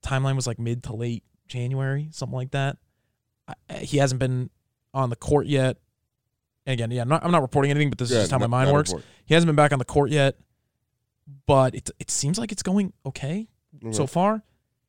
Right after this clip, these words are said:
Speaker 1: But here's the thing. If and when he gets back on the court, he's not gonna play in twelve months. So there's gonna be a whole
Speaker 2: That's
Speaker 1: reintegration period.
Speaker 2: right.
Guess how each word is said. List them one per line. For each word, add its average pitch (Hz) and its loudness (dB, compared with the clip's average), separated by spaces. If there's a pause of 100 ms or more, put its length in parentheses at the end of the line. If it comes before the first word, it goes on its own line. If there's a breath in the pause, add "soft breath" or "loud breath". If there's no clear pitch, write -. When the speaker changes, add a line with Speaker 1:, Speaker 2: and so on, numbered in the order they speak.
(240)
Speaker 1:
But 147 0
here's 143 0
the 113 -14
thing. 117 -4 (380)
If 170 0
and 139 -4
when 139 0
he 131 -2
gets 120 -6
back 120 -2
on 113 -8
the 113 -12
court, 117 -6 (800)
he's 123 -8
not 117 -6
gonna 113 -12
play - -10
in 110 -12
twelve - -14
months. - -14
So 151 -2
there's 135 -4
gonna 151 0
be 127 -4
a 120 -6
whole 131 0 (100)
Speaker 2:
That's 139 -8
Speaker 1:
reintegration 139 4
period. 151 2
Speaker 2:
right. 92 0